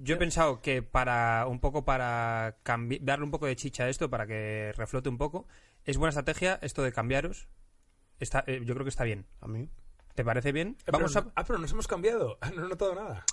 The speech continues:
Speaker 1: El cambio radical de, a partir de este segundo programa es este,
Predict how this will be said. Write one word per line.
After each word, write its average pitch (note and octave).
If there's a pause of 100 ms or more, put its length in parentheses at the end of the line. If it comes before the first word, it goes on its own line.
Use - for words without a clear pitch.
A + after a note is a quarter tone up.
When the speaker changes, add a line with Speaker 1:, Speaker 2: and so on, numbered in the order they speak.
(180)
Speaker 1:
El D#3
cambio G#3+
radical F#3
de, C3+
a B2+
partir D#3
de D#3+
este -
segundo D3+
programa F3+
es A#2+
este, A2+